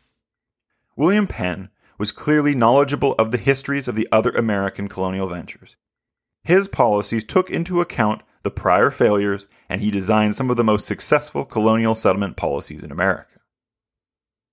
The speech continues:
William Penn would then codify legal guarantees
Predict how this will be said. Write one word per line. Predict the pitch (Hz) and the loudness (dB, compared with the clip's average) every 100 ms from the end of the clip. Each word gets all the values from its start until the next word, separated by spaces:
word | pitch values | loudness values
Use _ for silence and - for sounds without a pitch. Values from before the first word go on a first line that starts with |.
| _ _ | _ _
William | 143 202 208 | 2 4 2
Penn | - 151 151 | 0 0 0
would | 135 | 2
then | 123 123 | 2 2
codify | 117 120 110 110 107 101 | 0 0 0 2 2 2
legal | 107 156 175 | -2 0 0
guarantees | 156 139 139 131 - 87 87 - | 2 0 0 -2 -4 -4 -8 -14